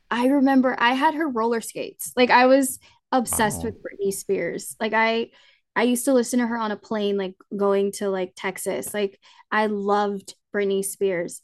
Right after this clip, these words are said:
Speaker 1: And to watch this, like, of, like, the deleting the Instagram and then going back on Instagram and then, like, you know, all of the posts that she does, it's so sad. It's like,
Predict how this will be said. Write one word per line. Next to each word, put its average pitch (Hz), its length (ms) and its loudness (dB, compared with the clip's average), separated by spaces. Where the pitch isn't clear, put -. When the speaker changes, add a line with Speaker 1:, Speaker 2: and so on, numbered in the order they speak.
Speaker 1:
And 208 200 -4
to 226 120 -2
watch 190 760 -2
this, 208 420 0
like, 202 140 0
of, 196 180 0
like, 185 280 -4
the 190 480 -2
deleting 247 500 6
the 233 100 2
Instagram 202 580 -2
and 190 120 -2
then 196 260 -2
going 214 300 0
back 254 320 2
on 233 120 0
Instagram 196 840 -2
and 175 160 -6
then, 196 220 -4
like, - 300 -8
you 233 120 2
know, 208 260 0
all 240 260 0
of 240 80 -4
the 240 80 2
posts 269 460 0
that 226 140 -2
she 220 200 -6
does, 208 340 -2
it's 254 200 -6
so 359 160 2
sad. 415 840 -2
It's 247 200 -2
like, 285 220 0